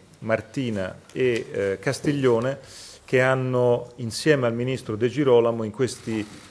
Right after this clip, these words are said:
eh, mesi preparato questo testo molto importante. Io voglio ringraziare loro, ma voglio ringrazia-,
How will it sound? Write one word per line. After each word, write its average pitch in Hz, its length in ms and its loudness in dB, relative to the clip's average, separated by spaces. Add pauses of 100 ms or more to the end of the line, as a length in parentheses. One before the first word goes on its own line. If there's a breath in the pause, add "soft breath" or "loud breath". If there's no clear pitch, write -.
(160 loud breath)
eh, 101 340 0
mesi 135 480 2
preparato 143 760 6
questo 117 280 -2
testo 156 340 4
molto 143 380 2
importante. 104 680 -6
Io 120 100 -2
voglio 107 200 0
ringraziare 113 760 0 (520 loud breath)
loro, 165 480 8
ma 123 120 0
voglio 120 200 6
ringrazia-, 117 420 0